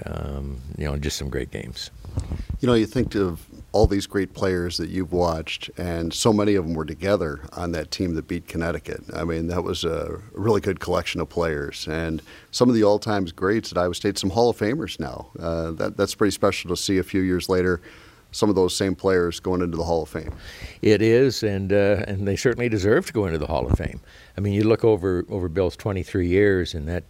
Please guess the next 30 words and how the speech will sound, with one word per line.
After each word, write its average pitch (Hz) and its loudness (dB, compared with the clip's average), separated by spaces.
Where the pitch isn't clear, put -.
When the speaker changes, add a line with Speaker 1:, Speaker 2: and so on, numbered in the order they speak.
Speaker 1:
two - -2
or 90 4
three 87 0
year 80 2
period 90 2
is 73 -2
certainly 85 0
the 87 -2
best 92 2
from 80 -2
a 80 0
win-loss 87 2
standpoint, 69 -4
um, 73 -2
that 78 -4
they've - 0
had 78 2
in 98 2
that 71 -2
twenty-three 71 -2
years. - -4
They've 73 -2
had, 73 -2
they've 71 -4
had 73 -2
great 80 2
years 78 0
ever 76 0
since. 76 -4
What, 76 -4